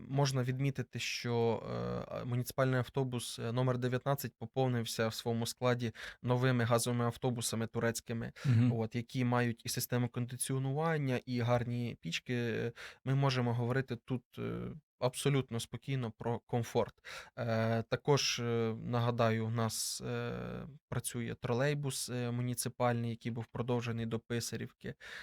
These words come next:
Speaker 1: Це також абсолютно гарний, комфортний, новий транспорт. Е, є певні питання щодо,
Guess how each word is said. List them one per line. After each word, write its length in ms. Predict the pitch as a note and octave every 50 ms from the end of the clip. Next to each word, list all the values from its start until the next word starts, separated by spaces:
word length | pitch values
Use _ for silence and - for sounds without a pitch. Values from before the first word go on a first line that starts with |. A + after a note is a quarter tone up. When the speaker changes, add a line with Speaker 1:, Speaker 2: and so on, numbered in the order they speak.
| - _ _
Speaker 1:
Це 160 | - - A#2+
також 380 | - - - - B2 A#2 -
абсолютно 460 | - - - - A#2+ B2 B2 - A#2+ A2+
гарний, 300 | A2+ B2 A#2+ A#2+ A#2 A2+
комфортний, 540 | - A#2 A2+ - - B2 - - A#2+ A2+ A2+
новий 600 | A2+ A#2 A#2+ B2 B2 B2 A#2 A#2 A#2+ A#2+ A#2 A2+ -
транспорт. 520 | - - A#2+ C#3 D#3 E3 - - - - - _ _ - - - - - - - - -
Е, 140 | B2 B2
є 240 | B2+ B2+ C3+ F3 A3
певні 440 | G#3+ - - F3 F3 E3+ F3 F3 E3+
питання 580 | E3 - - - _ - D#3 E3+ E3+ D#3+ D#3 D3
щодо, 840 | C#3 - - - D3+ D3+ C#3+ B2+ B2+ C#3+ C#3 C#3 C#3 C3+ C3+ C3